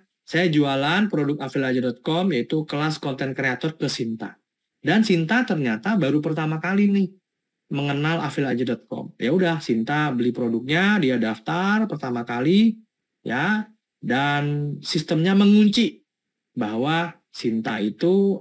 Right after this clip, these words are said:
affiliate-nya atau yang merekomendasikan adalah saya. Nah, sehingga apapun nanti berikut-berikutnya,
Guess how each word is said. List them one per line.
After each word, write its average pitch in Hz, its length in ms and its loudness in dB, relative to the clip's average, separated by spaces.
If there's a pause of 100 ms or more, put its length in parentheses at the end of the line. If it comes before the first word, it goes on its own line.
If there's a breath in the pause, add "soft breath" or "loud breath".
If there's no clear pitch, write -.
affiliate-nya 156 840 0
atau 131 180 -2
yang 143 160 2
merekomendasikan 127 720 -4
adalah 113 220 -2
saya. 98 320 -6 (720)
Nah, 131 240 0
sehingga 160 720 2 (1120)
apapun 226 720 2
nanti 151 640 4
berikut-berikutnya, 131 1300 0